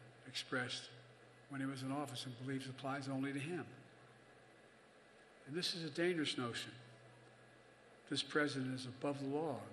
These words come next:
no limits on power. Trump says the Constitution gave him, quote, "the right to do whatever he wants as president," end of quote.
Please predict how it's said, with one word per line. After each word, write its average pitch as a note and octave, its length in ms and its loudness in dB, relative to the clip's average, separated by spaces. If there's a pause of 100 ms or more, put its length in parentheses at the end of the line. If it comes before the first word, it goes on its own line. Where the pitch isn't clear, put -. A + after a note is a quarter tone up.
no C#3 80 0
limits C#3+ 560 0 (840)
on C3+ 80 0
power. D3 400 -2 (1600)
Trump F3+ 260 2
says D#3 260 4
the D3+ 60 -2
Constitution D3 640 2
gave C#3 220 6
him, C3+ 180 2 (120)
quote, C#3 260 2 (540)
"the C3 80 -8 (100)
right E3+ 300 4
to C#3 100 -2
do D#3 220 0
whatever C#3+ 440 0
he C#3 140 -2 (100)
wants C3+ 300 0
as A2+ 100 -6
president," A2+ 460 -6
end B2 180 -6
of G#2+ 120 -12
quote. A2+ 160 -6